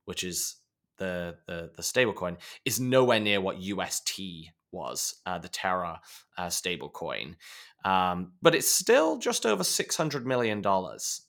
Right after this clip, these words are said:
Um, and of course, U S T was well into the billions. Um, I want to say fourteen billion, but I could be wrong.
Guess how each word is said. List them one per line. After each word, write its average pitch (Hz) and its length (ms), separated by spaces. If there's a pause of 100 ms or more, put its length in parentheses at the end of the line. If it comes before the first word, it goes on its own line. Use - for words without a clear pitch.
(120)
Um, 90 640
and 98 280
of - 120
course, 95 300
U 101 80
S 90 120
T 90 300
was 85 200
well 95 380
into 87 240
the 87 60
billions. 85 580 (400)
Um, 85 400 (540)
I 87 80
want 95 520
to - 120
say 92 720 (300)
fourteen 98 640
billion, 113 340
but 87 100
I 87 60
could - 300
be 87 100
wrong. 82 340